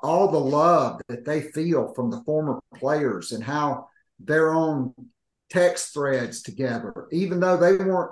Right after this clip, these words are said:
like, Full Wiley and Tessa and Ja, they weren't around last year, Pow Pow, but the freshies have been back. They're taking them in.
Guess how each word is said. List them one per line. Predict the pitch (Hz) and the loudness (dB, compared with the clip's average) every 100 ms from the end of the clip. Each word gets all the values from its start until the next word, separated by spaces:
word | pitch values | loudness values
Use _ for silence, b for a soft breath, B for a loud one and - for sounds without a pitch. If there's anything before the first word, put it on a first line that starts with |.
| - | -8
like, | 143 151 - - _ _ _ _ _ _ _ | -4 -4 -6 -16 _ _ _ _ _ _ _
Full | 185 190 175 | 4 6 6
Wiley | 180 180 175 170 | 4 4 2 2
and | 139 117 | 0 -4
Tessa | - 175 180 - 175 170 165 - _ _ | -2 0 0 -2 0 0 -4 -12 _ _
and | - 127 117 | -6 -6 -2
Ja, | 151 165 180 | 0 2 2
they | 160 165 | 2 2
weren't | 185 180 | 0 -2
around | 139 139 165 175 170 | -2 -2 -2 -2 0
last | 175 175 - | 0 -2 -6
year, | 170 180 185 180 175 _ _ _ | -6 -4 -4 -6 -14 _ _ _
Pow | 160 180 | -4 -4
Pow, | 180 170 175 180 - | -2 -2 0 0 0
but | 131 - - _ _ _ | -2 -4 -12 _ _ _
the | 117 | -16
freshies | 117 160 175 185 190 190 175 - | -2 2 4 2 -2 -4 -6 -4
have | 143 127 - _ 117 | 0 0 -2 _ -4
been | 160 175 135 | -2 0 0
back. | 151 170 170 135 | -2 0 -2 -2
They're | 160 160 | -4 0
taking | 180 180 165 | 0 2 -2
them | 147 143 | -4 -4
in. | 165 170 180 175 | -4 -2 -2 -6